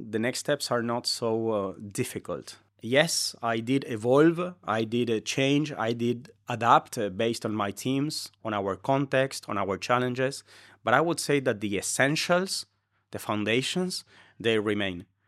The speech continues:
And there is some, uh, sort of, uh, inner wisdom, some inner force, I would say,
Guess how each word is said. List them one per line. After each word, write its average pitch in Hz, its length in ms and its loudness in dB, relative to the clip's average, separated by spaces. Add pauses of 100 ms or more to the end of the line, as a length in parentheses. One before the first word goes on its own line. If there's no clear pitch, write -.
(240)
And 101 140 -4
there 135 160 2
is 139 120 -2
some, 143 400 2
uh, 107 320 0
sort 127 420 -4
of, 104 180 0
uh, 95 240 0 (560)
inner 110 720 0
wisdom, 117 500 -4
some 101 220 -4
inner 120 280 2
force, 123 640 -2
I 117 120 -2
would 113 200 -2
say, 147 380 0